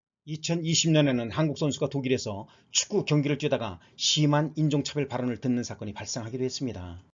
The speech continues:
독일 축구 삼 부 리그에서 뛰었던 박영은 이천이십 년 시월 원정 경기 도중 관중으로부터 인종차별을 당해 독일 축구협회가 조사에 나서기도 했었죠.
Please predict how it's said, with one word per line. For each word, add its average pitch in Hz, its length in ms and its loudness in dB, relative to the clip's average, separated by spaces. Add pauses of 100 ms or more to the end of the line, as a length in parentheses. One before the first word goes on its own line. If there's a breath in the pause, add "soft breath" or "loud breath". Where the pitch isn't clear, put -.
(400)
독일 156 240 -4
축구 - 280 -4
삼 180 260 -4
부 160 80 0
리그에서 151 380 2
뛰었던 113 340 -2
박영은 123 460 -2
이천이십 147 560 -2
년 131 100 -2
시월 104 340 -4 (220 soft breath)
원정 147 400 4
경기 139 240 0
도중 87 360 -10 (560)
관중으로부터 143 880 -2
인종차별을 151 680 0
당해 104 300 -6
독일 131 240 -4
축구협회가 113 640 -4 (240 soft breath)
조사에 123 480 -2
나서기도 113 440 -8
했었죠. 98 680 -12